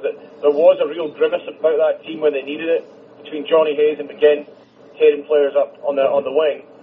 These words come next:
You, you really felt that there was a never say die attitude. This team, I wonder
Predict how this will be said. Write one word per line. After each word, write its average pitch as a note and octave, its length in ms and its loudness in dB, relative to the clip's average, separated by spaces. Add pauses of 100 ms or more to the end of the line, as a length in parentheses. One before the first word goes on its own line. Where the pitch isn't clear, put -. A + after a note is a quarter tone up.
(100)
You, C#3 160 -6
you C#3+ 160 -8
really D#3 320 -6
felt D#3 240 4
that C#3+ 80 -6
there C#3+ 80 -4
was C#3 80 -6
a C#3+ 60 -2
never D3 260 0
say C#3+ 160 -8
die C#3 240 2
attitude. C#3 400 -8
This - 140 -12 (100)
team, F3+ 240 -12 (240)
I - 80 0
wonder E3 320 -2